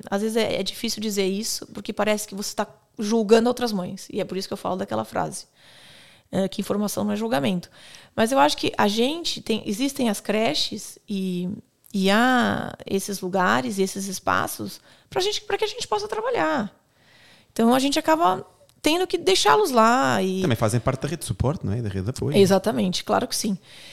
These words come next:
Speaker 1: Eh, mas eu acho que é importante esses três primeiros anos as crianças estarem com seus pais, né? Que vão ser sempre a base e o espelho de tudo. Eu vejo a Bianca hoje, a Bianca é uma esponja. É impressionante.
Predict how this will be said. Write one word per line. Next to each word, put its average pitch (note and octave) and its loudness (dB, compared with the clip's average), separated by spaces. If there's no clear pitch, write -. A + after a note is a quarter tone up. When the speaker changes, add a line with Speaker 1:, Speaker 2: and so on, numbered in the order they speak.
Speaker 1:
Eh, A3 4
mas B3 0
eu C4+ 4
acho C#4 0
que - -4
é D4 0
importante C#4 -6
esses A3 -2
três B3 0
primeiros A3+ -2
anos G#3+ 0
as G3+ -6
crianças A#3 -6
estarem F#3+ -2
com G3+ -4
seus F#3+ -6
pais, G3 -8
né? - -6
Que G#3+ -2
vão A3 0
ser B3 -4
sempre C#4 -6
a C#4+ -2
base B3+ -2
e A#3+ 0
o A#3+ 0
espelho B3+ -2
de C#4+ -6
tudo. C4+ -4
Eu G3+ 2
vejo A#3 0
a - 0
Bianca C4 -2
hoje, G#3+ 0
a C4+ 0
Bianca D4 -2
é F4 -6
uma G4 -6
esponja. G#3 -8
É - 0
impressionante. B3+ -2